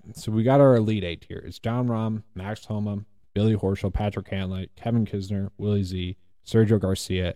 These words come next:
and Xander Schauffele. So,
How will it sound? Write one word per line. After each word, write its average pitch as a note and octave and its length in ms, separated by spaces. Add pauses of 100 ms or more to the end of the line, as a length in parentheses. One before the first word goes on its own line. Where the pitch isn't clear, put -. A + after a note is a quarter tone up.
and G2 140
Xander F2+ 220
Schauffele. F2+ 520 (1120)
So, C#3 380